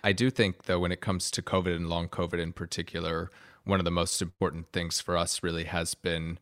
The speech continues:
branching out across the country and even across the world. But certainly the density of great biotechnology companies and,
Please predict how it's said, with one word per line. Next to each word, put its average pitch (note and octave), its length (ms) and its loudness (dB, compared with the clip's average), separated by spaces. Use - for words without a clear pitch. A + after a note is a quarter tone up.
branching E2+ 380 0
out E2 140 2
across - 360 -2
the F2 120 -6
country E2+ 520 0
and D#2+ 240 -2
even E2 200 -2
across - 320 -2
the F2+ 100 0
world. E2+ 420 -2
But - 260 0
certainly F#2+ 380 6
the E2 120 0
density E2+ 540 0
of E2+ 160 -8
great E2+ 300 0
biotechnology E2 920 0
companies E2 640 -2
and, E2 260 -4